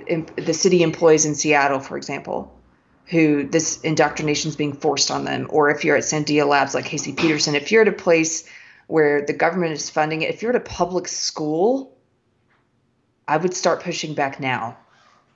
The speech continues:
because we've, the, the precedent's already been set for you. You can see how Casey Peterson is doing it. And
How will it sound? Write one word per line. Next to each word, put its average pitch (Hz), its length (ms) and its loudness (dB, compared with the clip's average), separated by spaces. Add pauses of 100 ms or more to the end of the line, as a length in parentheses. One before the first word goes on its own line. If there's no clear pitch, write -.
(180)
because 180 300 2
we've, 180 240 2
the, 180 280 2
the 180 100 0
precedent's 240 540 0
already 180 240 2
been 160 200 -2
set - 360 -6
for 190 80 -6
you. 226 380 -2 (280)
You 180 100 -6
can 180 140 0
see 196 220 2
how 180 240 4 (380)
Casey 185 300 -2 (140)
Peterson 185 420 2
is 180 160 0
doing 190 260 4
it. 214 260 0 (440)
And 160 420 0